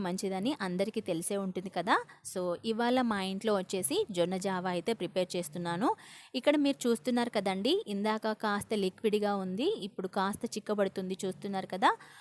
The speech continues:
మరి కాస్త మరొక మూడు నిమిషాల పాటు ఉడికించుకుంటే మన అంబలి అనేది రెడీ అయిపోతుంది. ఈ విధంగా మధ్య మధ్యలో కలుపుతూ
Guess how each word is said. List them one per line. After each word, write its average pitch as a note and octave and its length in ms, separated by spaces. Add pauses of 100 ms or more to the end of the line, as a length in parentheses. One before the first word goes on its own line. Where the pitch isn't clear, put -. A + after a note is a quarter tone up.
(240)
మరి A#3 200
కాస్త A#3 380 (140)
మరొక G#3+ 340
మూడు G3 260
నిమిషాల G3+ 460
పాటు F#3 240 (140)
ఉడికించుకుంటే G3 680 (100)
మన G#3+ 160 (160)
అంబలి G#3 400
అనేది F#3 300 (200)
రెడీ F3+ 200
అయిపోతుంది. F#3 520 (480)
ఈ A#3+ 120
విధంగా G#3 300 (100)
మధ్య G3 280
మధ్యలో F#3+ 280 (100)
కలుపుతూ G3 380